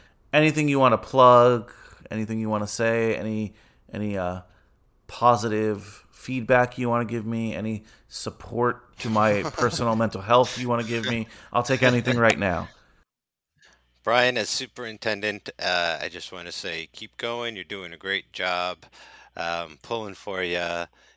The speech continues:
Speaker 2: You know, keep up the good work. Winners don't use drugs. Stay in school.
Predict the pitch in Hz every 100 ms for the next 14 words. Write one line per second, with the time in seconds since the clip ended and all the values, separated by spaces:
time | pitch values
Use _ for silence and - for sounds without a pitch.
0 | _ 87 82 87 87 87 - - 101 98
1 | - 95 101 92 117 113 110 - - -
2 | - - _ _ 110 117 113 - 120 104
3 | 113 104 - 127 143 - - 120 117 117
4 | - 135 135 107